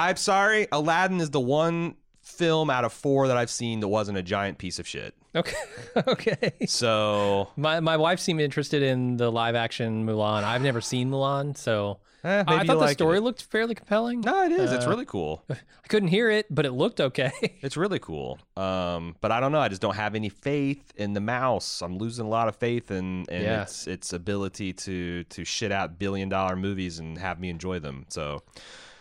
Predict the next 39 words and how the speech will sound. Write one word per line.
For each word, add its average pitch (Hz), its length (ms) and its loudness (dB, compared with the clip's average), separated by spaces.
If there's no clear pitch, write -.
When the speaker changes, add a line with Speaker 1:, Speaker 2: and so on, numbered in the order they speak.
Speaker 1:
uh, 135 320 2
that's 190 180 2
all 190 120 4
the 185 40 2
trailers. 90 460 0
That's 143 160 -2
a - 20 2
lot 160 160 4
of 151 60 0
trailers. 165 640 2
Uh, 117 540 4
we 147 600 0
are 131 100 4
going 131 160 0
to 127 60 0
take 143 180 -2
a 143 60 -6
couple 147 200 -4
weeks 143 260 0
off, 185 520 -2
Speaker 2:
Mm-hmm. - 40 -2
Speaker 1:
um, - 100 -8
to 107 340 -2
enjoy 98 300 -2
the 110 80 0
holidays 113 420 0
with 98 100 -6
our 90 80 -2
friends 113 320 -2
and 87 100 -12
families. 151 540 -2
We 104 120 -4
will 101 160 -4
be 98 100 -6
back 113 280 0
with 104 140 -8
a - 20 -8
clean 147 300 -4
slate 143 500 -2